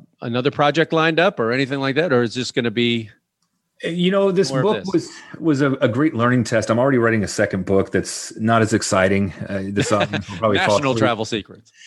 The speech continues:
Speaker 2: It's, yeah, right.
Speaker 1: <laughs>
Speaker 2: Um, I, I specialize in forming corpor-, uh, corporations for entrepreneurs, mostly small businesses. And so I'm writing a book that just kinda decodes that for people 'cause it's such a nebulous concept. And I'm pretty good at, you know, hashing it out in a way that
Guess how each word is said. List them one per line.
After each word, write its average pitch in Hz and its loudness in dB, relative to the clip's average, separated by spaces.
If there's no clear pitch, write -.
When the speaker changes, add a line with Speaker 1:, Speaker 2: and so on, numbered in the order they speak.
Speaker 2:
It's, 135 0
yeah, 123 4
right. 107 2
Speaker 1:
<laughs> - -10
Speaker 2:
Um, 107 0
I, 160 0
I 139 2
specialize 156 0
in 110 0
forming 113 2
corpor-, 104 0
uh, 95 2
corporations 98 2
for 98 2
entrepreneurs, 95 0
mostly 95 -2
small 92 -2
businesses. 98 0
And 95 0
so 104 0
I'm 95 0
writing 120 2
a 92 0
book 98 0
that 90 -2
just - -6
kinda 92 2
decodes 90 -2
that 90 2
for 95 -2
people 87 -4
'cause 98 0
it's 98 -2
such - 0
a - -2
nebulous 90 0
concept. 92 -2
And 101 -2
I'm 95 -2
pretty 101 -2
good 95 0
at, 92 0
you 107 -10
know, 98 -6
hashing 110 -4
it 98 0
out 101 2
in 98 -6
a 95 -4
way 95 0
that 92 -4